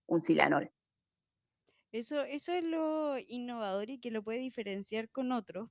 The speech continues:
Speaker 2: porque cuando hablamos de serum de ácido hialurónico, lo, lo último que se vio en los dos,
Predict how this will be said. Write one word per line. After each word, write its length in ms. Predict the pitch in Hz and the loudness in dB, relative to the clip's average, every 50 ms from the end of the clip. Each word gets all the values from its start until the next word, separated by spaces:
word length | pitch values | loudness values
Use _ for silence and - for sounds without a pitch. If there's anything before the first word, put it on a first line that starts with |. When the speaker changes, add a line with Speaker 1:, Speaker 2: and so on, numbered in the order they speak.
| _ | _
Speaker 2:
porque 680 | - 214 196 180 - - 208 196 190 190 190 180 - _ _ _ _ _ _ _ _ | -8 -8 -8 -8 -8 -6 -4 -2 -2 0 -2 -4 -6 _ _ _ _ _ _ _ _
cuando 240 | - 180 196 196 196 | -4 -4 -2 0 0
hablamos 340 | 196 208 220 226 247 254 240 | 0 2 0 0 0 0 2
de 100 | 247 247 | 0 0
serum 340 | 226 - 226 240 240 240 233 | 0 0 0 0 0 0 0
de 80 | 226 | -2
ácido 300 | 233 220 - - 240 240 240 | -4 -4 -4 -4 -2 -2 0
hialurónico, 840 | 240 233 220 214 214 190 185 196 208 214 226 240 220 - 262 254 254 | 0 2 0 2 0 0 0 0 0 0 -2 -4 -2 0 2 2 2
lo, 420 | 254 220 139 190 190 185 185 185 175 | 2 -2 0 4 6 6 6 6 4
lo 160 | - 185 190 | 4 6 8
último 360 | 196 208 214 - 254 233 233 220 | 8 8 8 6 4 2 2 0
que 80 | 233 | 0
se 200 | 226 - 220 202 | 0 2 4 4
vio 220 | 196 202 202 208 220 | 4 6 6 6 6
en 120 | 220 214 | 6 4
los 180 | 208 202 185 - | 2 2 2 4
dos, 300 | 196 196 208 208 208 | 4 6 6 6 4